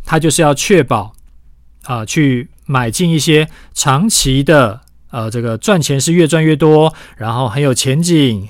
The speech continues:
最厉害的那些公司。那除了增长率以外，基金经理人呢，他还特别强调这家公司要很有质量，也就是说，它是高几率可以实现增长的预期。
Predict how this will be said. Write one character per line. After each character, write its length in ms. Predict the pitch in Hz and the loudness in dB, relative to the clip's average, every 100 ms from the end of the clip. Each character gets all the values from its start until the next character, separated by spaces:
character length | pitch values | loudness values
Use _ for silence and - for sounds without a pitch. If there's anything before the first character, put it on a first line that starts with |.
| - | -2
最 140 | 156 | 0
厉 120 | 147 | 0
害 160 | 139 143 | 0 -2
的 100 | 117 | -2
那 60 | 120 | -4
些 140 | 131 | -4
公 200 | 117 117 | -2 -2
司。 300 | 110 117 107 - _ _ _ _ _ _ _ _ - - | -4 -6 -8 -12 _ _ _ _ _ _ _ _ -20 -8
那 80 | 156 | -4
除 240 | - 185 | 2 4
了 140 | 240 175 | 6 4
增 340 | - 214 233 | 2 2 2
长 320 | 214 131 110 | 0 0 0
率 160 | 160 147 | 0 0
以 100 | 104 | -2
外， 340 | 110 131 104 - _ _ - - _ | -2 -2 -4 -12 _ _ -20 -20 _
基 180 | - 208 | -4 0
金 160 | 220 214 | 2 2
经 160 | 214 | 2
理 120 | 226 | 2
人 200 | 135 127 | 4 2
呢， 160 | 131 139 | 2 -2
他 180 | 143 160 | -2 0
还 120 | 131 | 0
特 160 | 123 170 | 0 0
别 160 | 123 | 0
强 240 | 127 127 117 | -2 -4 -4
调 360 | 143 120 95 _ _ | -2 -2 -4 _ _
这 140 | - 135 | -6 -2
家 140 | 151 | 0
公 200 | 147 143 | 0 -2
司 220 | 151 143 | -2 -2
要 140 | 147 127 | -2 -2
很 120 | 127 | -2
有 160 | 127 107 | -4 -4
质 300 | - 110 107 | -6 -6 -2
量， 240 | 160 104 - _ _ _ _ - _ _ _ | -2 -2 -8 _ _ _ _ -20 _ _ _
也 100 | 156 | 0
就 60 | 165 | 2
是 60 | |
说， 240 | 180 175 180 | 4 4 4
它 220 | 180 175 | 2 0
是 220 | 165 160 | 2 0
高 340 | 135 - 196 208 | -2 2 4 4
几 300 | - 190 208 | 0 0 2
率 180 | 196 | 2
可 160 | 127 143 | 0 0
以 100 | 135 | 0
实 380 | 117 - 120 131 | 0 -2 -2 -4
现 320 | - 185 127 | 0 0 0
增 260 | - 156 165 | 0 -2 0
长 260 | 151 98 | -2 -4
的 120 | 104 | -6
预 160 | 123 156 | -6 -4
期。 360 | 113 - 92 | -2 -4 -8